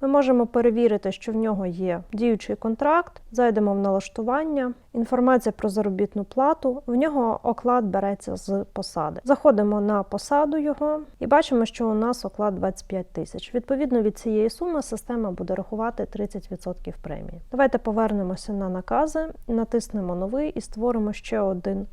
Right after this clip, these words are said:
наказ на премію фіксованої суми. Обираємо тип наказу вже просто премія, обираємо співробітника, наприклад, це вже буде Пчілка Ольга Миколаївна, і вказуємо фіксовану суму. Наприклад, десять тисяч гривень.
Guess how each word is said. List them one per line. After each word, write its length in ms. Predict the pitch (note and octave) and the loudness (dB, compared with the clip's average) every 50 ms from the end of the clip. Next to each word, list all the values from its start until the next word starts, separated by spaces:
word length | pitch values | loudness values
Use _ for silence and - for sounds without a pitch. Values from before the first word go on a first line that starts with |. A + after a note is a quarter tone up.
| - - - - - - - | -14 -14 -12 -14 -14 -12 -6
наказ 640 | A3+ G#3+ G3 G3+ G3+ - D#4 E4+ F#4+ F#4+ - - - - | -6 -4 -2 -2 -2 0 2 2 2 2 -2 -8 -10 -6
на 140 | B3 A3 G3+ | -4 -4 -4
премію 400 | - - A#3+ B3 B3 A#3 A3 G3+ | -4 -4 -4 -2 -2 -2 -2 -4
фіксованої 600 | - - - - - G#3 G3+ G3+ F#3 F3+ F3+ F3+ | -6 -10 -12 -8 -6 -4 -4 -4 -4 -4 -4 -6
суми. 380 | - - - - - F#3 F#3+ - - - - - - - | -8 -8 -8 -8 -6 -8 -8 -10 -10 -12 -12 -12 -10 -6
Обираємо 480 | - - A3+ C#4 C#4 B3+ A#3+ G#3 F#3+ F#3+ | -2 2 4 4 6 6 4 4 2 0
тип 240 | - - A3 - - | 0 -2 -2 -2 -2
наказу 440 | G3+ G3 - - G#3 F#3+ F3+ F#3 F3+ | -4 -4 0 2 2 2 2 0 -4
вже 160 | F3+ F#3 G#3 | -4 -4 -4
просто 400 | - - F3 E3 - - - - | -4 -2 -4 -4 -4 -4 -12 -10
премія, 500 | - - C#4 D4+ D#4+ E4 D#4+ D#4+ E4 E4 - - - - | -2 0 0 0 0 0 -2 -4 -6 -8 -10 -14 -10 -4
обираємо 520 | - A#3 A#3+ C#4 C#4 C4 A#3 G3+ G3 G3+ | -2 4 6 6 6 6 6 4 4 0
співробітника, 840 | - - - A3 G3+ G#3 G#3+ G3 G3+ G#3+ G#3 - G3 F#3+ - - G3+ | -2 -4 -6 -4 -2 -2 0 0 0 0 -2 -2 -4 -8 -6 -6 -6
наприклад, 520 | F#3+ G3 G3 - G#3 G3+ - F3+ F3+ F3 | -4 -4 -4 -4 -6 -4 -2 -2 -4 -2
це 100 | - G3 | -4 -6
вже 160 | G3 F3+ G3+ F#3+ | -6 -4 -4 -6
буде 260 | F3+ G3 F#3 F3 F#3+ | -4 -4 -4 -4 -6
Пчілка 460 | - - - F#3+ F#3+ F3+ - - F#3+ | -8 -8 -6 -6 -6 -6 -6 -6 -6
Ольга 380 | - - F#3 F3 E3 D#3+ - - | -4 -4 -4 -4 -4 -6 -8 -8
Миколаївна, 840 | G3+ G3+ G3 - - B3+ C#4 D#4 E4 E4 D#4+ D4+ C#4+ C#4 C4 C4+ D4+ - | -6 -8 -6 -2 0 0 2 2 0 0 -2 -2 -2 -4 -4 -6 -6 -6
і 80 | - D#4+ | -6 -6
вказуємо 560 | - - - B3+ C4+ C4 A3+ A#3 G#3+ G3+ G3+ | -4 0 2 4 4 4 4 4 2 0 0
фіксовану 640 | G3 - - - - - A3 G#3+ G3 G3 F#3+ F3+ F3 | -2 -6 -10 -12 -6 -4 -4 -2 -2 -2 -2 -4 -4
суму. 440 | - - - E3+ E3 D#3+ E3+ F#3+ - - - - - - - | -8 -10 -10 -8 -8 -8 -8 -12 -14 -18 -20 -20 -20 -20 -8
Наприклад, 460 | - - C#4 C#4+ - C4 G#3+ G3 F#3+ | -2 0 0 0 0 0 -2 -2 -2
десять 500 | F#3+ G3+ G3+ - - - - - - - | -2 -4 -4 -4 -6 -10 -12 -12 -12 -12
тисяч 580 | - G#3+ G#3+ G3+ - - G3+ - - - - - - - | -6 -4 -4 -4 -4 -8 -10 -10 -10 -16 -18 -20 -16 -12
гривень. 560 | F#3+ D#3+ F#3+ G3 F#3 F3 F3 F#3+ A3+ D4 F4 | -8 -6 -4 -2 -2 -2 -2 -2 -2 -2 -2